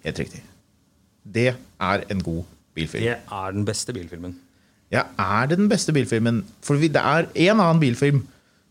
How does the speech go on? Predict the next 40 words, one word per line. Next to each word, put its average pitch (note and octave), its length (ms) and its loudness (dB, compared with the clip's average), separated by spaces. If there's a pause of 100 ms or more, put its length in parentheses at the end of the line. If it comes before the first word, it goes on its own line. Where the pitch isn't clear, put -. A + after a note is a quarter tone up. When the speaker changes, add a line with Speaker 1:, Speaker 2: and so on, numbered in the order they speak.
Speaker 1:
som D3 160 2
jeg D3+ 100 4
tror C#3 300 2
på D#3 100 -4
en D#3 60 6
måte B2+ 240 2 (100)
rører C#3+ 720 4
noe C#3+ 200 2
sånn B2+ 200 0 (140)
ordentlig B2+ 340 0
spesielt. C#3+ 400 0
Det C3 80 2
har C#3 100 2
jo C3+ 60 2
vært C#3 160 -4 (560)
tusen B2 480 0
rettssaker B2 640 2
om A#2+ 240 2 (540)
rettighetene G#2 1000 0
til C3 200 0
ditt A2 260 -4
og B2 100 2
datt A#2 260 -2
og B2 120 0
masse B2+ 260 0
krangling A#2+ 480 0
og B2 140 0
frem A2 180 0
og G#2+ 60 0
tilbake, B2+ 380 0
men C#3 220 0 (420)
filmen B2+ 520 0 (380)
Speaker 2:
Og A#2 100 0
du G2+ 140 -2
tenker F#2 220 -6
på F#2 100 -4
Flåklypa F2 440 -2
Grand D#2+ 220 0
Prix? - 220 -2
Speaker 1:
Yes. - 460 -4